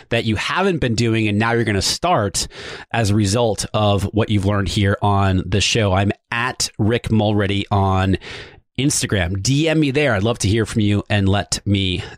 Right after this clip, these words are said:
know. Now, before we go, guys, don't forget live free webinar training the week of November eleventh, which is coming up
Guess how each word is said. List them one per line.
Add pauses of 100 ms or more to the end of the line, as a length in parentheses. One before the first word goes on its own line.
know. (380)
Now,
before
we
go,
guys,
don't
forget (340)
live
free
webinar
training
the
week
of
November
eleventh,
which
is
coming
up